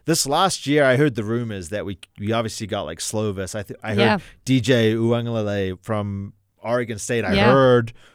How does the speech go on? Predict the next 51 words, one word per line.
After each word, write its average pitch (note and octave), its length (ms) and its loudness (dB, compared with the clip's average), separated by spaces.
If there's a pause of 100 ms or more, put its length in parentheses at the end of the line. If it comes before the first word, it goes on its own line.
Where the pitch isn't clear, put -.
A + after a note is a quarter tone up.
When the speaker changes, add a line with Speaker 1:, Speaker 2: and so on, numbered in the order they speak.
(140)
Speaker 1:
was, A2+ 240 -2
like, A2 320 -2 (200)
Speaker 2:
<laughs> - 180 -20
Speaker 1:
potentially C#3+ 480 -2
wanted C3+ 220 0
to A#2+ 60 -6
come C3 180 -2
to A2 60 2
B B2+ 140 4
Y A#2+ 120 2
U. B2 180 2
I A2+ 80 -2
know B2 160 0
the B2 100 -2
Notre B2 300 0
Dame B2 300 -4
guy A2+ 240 -2
last G#2+ 340 -6
year G#2+ 140 -4
who G#2+ 80 -6
carved G#2+ 320 -8
us G#2 160 -6
up G#2+ 160 -4
was, G#2 240 -6 (260)
again, A#2 340 -2
potentially A#2 480 -6
considering G3+ 380 0
Speaker 2:
Yeah. G#3+ 80 2
Speaker 1:
B A2+ 80 0
Y G#2 120 0
U. G#2+ 200 -2 (220)
So C3+ 100 -2
I C#3 60 2
think D3 140 -4
B C3 120 0
Y B2 120 2
U A2+ 200 0
should G#2 300 -8
go A2 220 -4
and, G2+ 200 -10
and G2 360 -12 (340)
kinda G2 180 -10
see - 240 -8
what G2 160 -4
options G#2+ 360 -8
they A2+ 120 -6
have G#2 160 -4
out A2 200 -2
there. A#2 180 -2
But G#2 160 -2
if, G2 100 -8